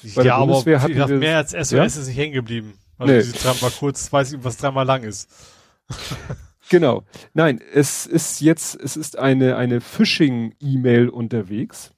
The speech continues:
Speaker 2: Mhm.
Speaker 1: An dieser Phishing-E-Mail hängt eine als, ja, X L S X Punkt H T M L, also dass sie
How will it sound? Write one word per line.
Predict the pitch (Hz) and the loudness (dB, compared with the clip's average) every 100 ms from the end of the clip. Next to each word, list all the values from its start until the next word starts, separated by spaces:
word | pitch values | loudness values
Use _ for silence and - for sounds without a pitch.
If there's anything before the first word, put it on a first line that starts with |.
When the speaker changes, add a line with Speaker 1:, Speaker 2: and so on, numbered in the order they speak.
| _ _ _ _ - | _ _ _ _ -20
Speaker 2:
Mhm. | 107 - - _ _ | -20 -20 -20 _ _
Speaker 1:
An | 139 139 147 | 2 2 0
dieser | 143 143 | 2 2
Phishing-E-Mail | - 214 208 180 139 135 - 135 120 117 143 | 2 -2 0 0 0 -4 -8 -6 -2 2 0
hängt | 127 113 135 143 - | 0 0 0 -4 -16
eine | - 127 160 170 185 _ _ _ _ _ _ _ | -2 0 2 0 -2 _ _ _ _ _ _ _
als, | 120 117 - - - - _ _ _ 98 95 127 | 2 2 -2 -12 -16 -20 _ _ _ _ _ 2
ja, | 123 101 95 123 120 110 _ _ _ | 4 4 0 -12 -20 -20 _ _ _
X | 151 147 - | 0 0 -8
L | - 147 160 - _ _ _ _ - | 2 6 6 2 _ _ _ _ 0
S | 135 - - | 0 0 -4
X | 165 190 - | -2 -2 -8
Punkt | - 170 170 139 | 0 0 0 2
H | 147 | 2
T | 139 131 | 2 -4
M | 117 | 0
L, | 127 170 - | 2 2 -2
also | 117 | -8
dass | 120 120 | -6 -6
sie | 131 120 | -4 -6